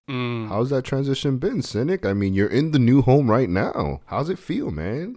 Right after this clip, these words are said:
Speaker 1: It's been a lot of goddamn work. And it doesn't matter how much you know beforehand that moving is a pain in the ass, that moving is a lot of work. When you actually get into it, it feels like it's never gonna end.
Speaker 2: You probably forgot how moving was because you've been at your old <laughs> apartment for so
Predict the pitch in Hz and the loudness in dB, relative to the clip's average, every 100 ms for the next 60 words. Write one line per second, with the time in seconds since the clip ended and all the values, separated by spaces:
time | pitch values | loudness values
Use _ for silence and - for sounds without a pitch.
0 | _ - 120 - 131 135 131 127 127 117 | _ -12 -12 -8 -6 -2 -2 -4 -6 -2
1 | 120 127 135 113 127 123 117 123 120 120 | 0 0 -2 -6 -4 -4 -4 -8 -8 -8
2 | 120 113 - _ _ 135 127 135 147 156 | -10 -12 -20 _ _ -6 -4 -2 -2 0
3 | 139 143 135 135 135 131 - 135 127 131 | 0 0 2 0 0 -4 -4 -4 0 -2
4 | 127 123 - 131 120 127 123 120 113 117 | -2 -6 -4 -2 -2 -2 -4 -4 -6 -6
5 | 131 131 131 127 113 - 117 113 117 143 | -6 -4 -4 -4 -8 -10 -8 -6 -4 0
6 | 175 170 156 147 127 120 120 123 120 117 | 2 0 -2 -6 -10 -10 -10 -12 -12 -14
7 | 117 117 120 147 165 165 156 127 120 127 | -12 -12 -10 -6 -4 -4 -6 -10 -8 -6
8 | 127 - 123 117 120 147 170 131 120 117 | -6 -8 -14 -10 -4 -2 -2 -4 -6 -6
9 | 120 - 127 - 135 127 117 120 117 117 | -8 -12 -10 -6 -4 -4 -6 -10 -12 -8
10 | 120 127 139 139 147 123 - - _ 110 | -8 -8 -8 -6 -8 -10 -14 -20 _ -6
11 | 113 156 143 - 92 107 110 90 82 82 | 0 4 4 4 0 2 2 2 -2 -2
12 | 78 78 76 71 71 78 78 73 90 85 | -4 -4 -4 -6 -10 -8 -8 -6 -6 -6
13 | 80 73 78 78 78 73 67 117 113 - | -8 -10 -10 -10 -8 -8 0 2 2 2
14 | 180 - - - | 4 2 2 -2